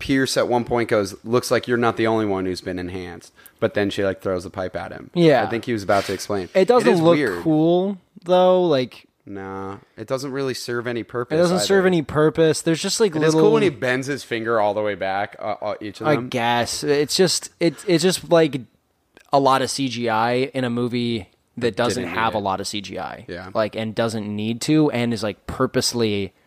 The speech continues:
Speaker 2: purposefully does not have a lot of C G I, a lot of pra-, a lot more practical effects than, than, like, other movies in the genre. And then all of a sudden you have these guys with, like, robot hands for no reason.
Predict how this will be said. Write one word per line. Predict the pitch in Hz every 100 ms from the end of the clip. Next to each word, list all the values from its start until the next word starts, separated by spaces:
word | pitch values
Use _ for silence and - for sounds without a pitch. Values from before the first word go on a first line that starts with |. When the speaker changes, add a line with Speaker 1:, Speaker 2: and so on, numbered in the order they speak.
| _ _ _ -
Speaker 2:
purposefully | - 185 156 - 131 117
does | 104 127 117
not | 120 113 101
have | 104 120 90 92 - _ _ _ _ _ -
a |
lot | 113 107
of | 92
C | 107
G | 92 95
I, | 98
a | 92
lot | 92 107
of | 101
pra-, | - 104
a | 113
lot | 113 131
more | 131
practical | 117 117 107 - 104
effects | 90 104 101
than, | - 98 90 87 - _ _ _ _ _ -
than, | 110
like, | 101 101
other | 107 107
movies | 107 101 92
in | 98
the | 90
genre. | 104 98 98 90 85 - _ -
And | 117
then | 113
all | 113
of |
a | 110
sudden | 117 107
you |
have | 104 95
these | 95
guys | 101 95 -
with, | 92
like, | 95 95 95 _ _ _ _ _ -
robot | 101 90 90
hands | 82 87
for | -
no | 98
reason. | 92 92 -